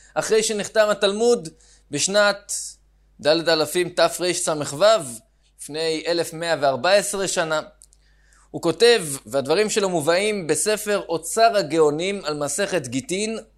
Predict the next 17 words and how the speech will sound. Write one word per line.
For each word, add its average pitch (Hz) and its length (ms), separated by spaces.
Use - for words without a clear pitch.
על, 127 260
בתשובות 147 760
שם, 190 340
סימן 185 480
שע"ו. 180 680
יש 226 100
שם 202 160
באריכות 127 640
יותר 170 460
הדברים 139 380
שהוא 151 220
כותב 175 360
על 123 180
דברי 131 300
הרפואה 147 480
של 147 160
הגמרא, 123 520